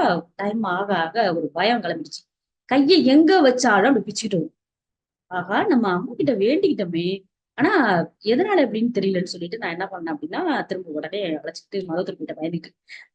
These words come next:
போயிட்டு, மருவத்தூர்ல போயிட்டு பாப்பாக்கு போய் மொட்டை போட்டு, ஆனா அவ சிக்ஸ்த்ல எல்லாம் மொட்டை போட்டிருந்தா, வெக்கப்பட்டுட்டு போயிட்டு மொட்டை போட்டுட்டு,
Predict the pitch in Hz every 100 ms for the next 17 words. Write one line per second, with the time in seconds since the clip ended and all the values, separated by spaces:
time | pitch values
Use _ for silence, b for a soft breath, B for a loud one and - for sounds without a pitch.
0 | _ 185 190 190 254 226 175 165 180 185
1 | 170 156 175 - 277 247 160 170 160 170
2 | 160 156 214 180 175 165 170 180 170 156
3 | 156 233 - 277 247 240 247 233 220 180
4 | 165 - - 175 - 175 175 - 170 165
5 | - - B B - 175 185 175 170 170
6 | 285